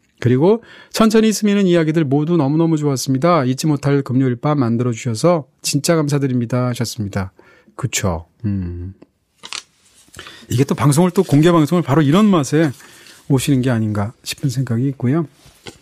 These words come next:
친애하는 빨간 책방 식구분들께 안녕하세요. 저희는 대구에서 올라온 작고 귀여운 스물둘 소녀들입니다. 본인들 이렇게 소개하기 쉽지 않은데 일단 비범합니다.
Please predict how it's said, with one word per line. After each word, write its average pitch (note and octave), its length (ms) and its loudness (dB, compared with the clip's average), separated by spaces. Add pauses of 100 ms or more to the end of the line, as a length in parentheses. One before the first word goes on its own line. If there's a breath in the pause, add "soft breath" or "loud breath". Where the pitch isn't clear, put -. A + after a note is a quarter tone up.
(1040 loud breath)
친애하는 A3+ 440 2
빨간 G#3+ 260 4
책방 F#3+ 640 2
식구분들께 C#3 600 -2
안녕하세요. F3 460 4
저희는 F3+ 300 2
대구에서 F#3 440 2
올라온 E3+ 380 2
작고 F3+ 600 0
귀여운 D3+ 360 4
스물둘 E3 680 0
소녀들입니다. C#3+ 680 0 (400 loud breath)
본인들 F3+ 380 2
이렇게 E3 180 0
소개하기 E3 380 0
쉽지 - 240 -2
않은데 A#2 260 0
일단 G#2+ 340 -4
비범합니다. C3 720 0